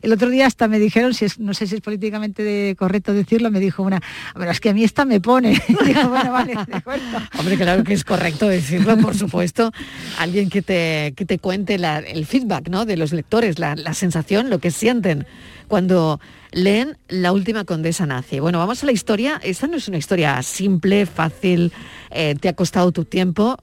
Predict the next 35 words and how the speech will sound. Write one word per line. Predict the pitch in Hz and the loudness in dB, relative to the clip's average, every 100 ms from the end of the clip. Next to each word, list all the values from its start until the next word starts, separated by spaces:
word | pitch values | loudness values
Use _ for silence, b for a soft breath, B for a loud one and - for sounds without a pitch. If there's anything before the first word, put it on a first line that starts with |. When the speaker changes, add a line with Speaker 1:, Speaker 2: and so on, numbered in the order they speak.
| - | -12
Speaker 2:
Me | 156 156 160 147 | -12 -8 -4 -2
decías | 151 190 190 170 | 0 2 2 2
a | |
micro | 175 175 | 0 0
cerrado | 160 165 175 175 170 B B B B | 0 0 2 2 2 B B B B
que | 180 | -2
has | 170 | 0
estado | 165 156 | 0 0
trabajando | 160 151 190 180 | -2 -2 -2 0
en | 160 | 0
ello | 180 180 196 180 | 2 4 2 0
porque | 156 151 | -4 -2
has | 170 | -4
querido | - 202 220 190 | 0 2 2 2
trabajar, | 170 156 - 240 180 | 0 -2 0 0 2
de | 160 | 0
hecho, | 170 - 156 | -2 -2 -2
también | 151 165 165 175 B B B B | 0 0 0 -4 B B B B
el | - | -2
hecho | 170 - | 0 0
histórico, | 220 - 240 233 - 139 | 0 2 2 2 -2 -4
¿no? | 151 240 B B | -4 -6 B B
Los | - 196 | -8 -4
hechos | 185 196 - | -2 -2 -2
históricos | 190 - 247 208 226 - | -4 -2 -2 -2 -4 -2
que | 180 | -2
aparecen | 151 170 156 214 220 B B B | -2 -4 -2 -4 -4 B B B
en | - 170 160 151 | -4 -2 0 0
la | 143 139 135 131 | 0 0 0 -2
novela, | 135 170 254 233 302 B B B B B - | 0 2 2 2 -2 B B B B B -20
eh, | - 214 | -16 -10
que | - 220 240 | 0 4 4
es, | 339 - - _ - | 2 -4 -12 _ -8
eh, | 202 196 185 170 - _ _ | -4 -2 -2 -4 -10 _ _
bueno, | 185 262 330 | -2 0 0